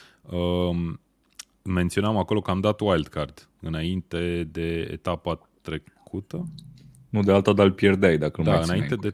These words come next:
Speaker 1: etapa trecută. Um, am dat minus doisprezece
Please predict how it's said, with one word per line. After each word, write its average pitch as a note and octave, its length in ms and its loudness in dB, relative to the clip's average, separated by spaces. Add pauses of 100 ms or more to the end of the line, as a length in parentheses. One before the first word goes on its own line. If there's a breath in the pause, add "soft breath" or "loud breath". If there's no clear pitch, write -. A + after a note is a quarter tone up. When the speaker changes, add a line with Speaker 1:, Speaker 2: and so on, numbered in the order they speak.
Speaker 1:
etapa G#2 180 -2
trecută. E2 520 -8 (560 soft breath)
Um, F#2 600 -2 (640)
am G#2+ 180 0
dat A2 180 2
minus G2 320 0
doisprezece D#2 560 -6